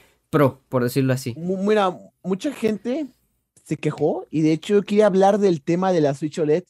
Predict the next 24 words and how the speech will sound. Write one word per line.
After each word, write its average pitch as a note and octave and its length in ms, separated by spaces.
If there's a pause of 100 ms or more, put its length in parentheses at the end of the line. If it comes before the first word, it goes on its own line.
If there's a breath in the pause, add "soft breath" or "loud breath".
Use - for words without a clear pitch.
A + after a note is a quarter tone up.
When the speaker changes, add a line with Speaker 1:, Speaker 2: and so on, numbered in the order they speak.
(1400)
Speaker 2:
pero F3 160
me F#3 100
quiero - 200
agarrar E3+ 240
eso, - 220 (160)
porque E3+ 960
tengo A3+ 200
muchísimos A#3 480
argumentos F#3 320
para D#3+ 120
callar D#3 280
la D3+ 100
boca C#3+ 200
a - 20
toda D#3 140
la D3 60
gente D#3+ 140
que - 80
está D3+ 160
quejando D#3 240
de D3+ 60
la C#3 100
Switch C#3+ 180
oled. D#3+ 220